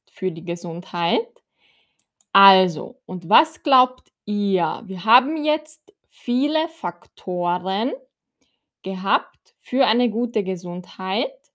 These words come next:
Was glaubt ihr? Was denkt ihr? Was ist am wichtigsten? What do you think? What is the most important thing for our health? Ist es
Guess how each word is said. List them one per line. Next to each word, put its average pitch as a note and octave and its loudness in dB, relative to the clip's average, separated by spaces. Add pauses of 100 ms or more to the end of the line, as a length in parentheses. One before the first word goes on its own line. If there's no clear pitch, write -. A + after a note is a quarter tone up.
(220)
Was B3+ -2 (100)
glaubt A#3+ 0
ihr? G3+ 2
Was G#3+ -2
denkt A#3 -2
ihr? B3 -2
Was A3 0
ist - -8
am F#3+ -4
wichtigsten? - -8
What G3+ -4
do B3+ -4
you C4+ -4
think? B3 -4
What G3+ 2
is A3 -6
the F#3+ -10
most F#3 -6
important E3+ -12 (800)
thing F3+ -6
for - -6
our D#3+ -2
health? E3 -8
Ist - -6
es G3+ -6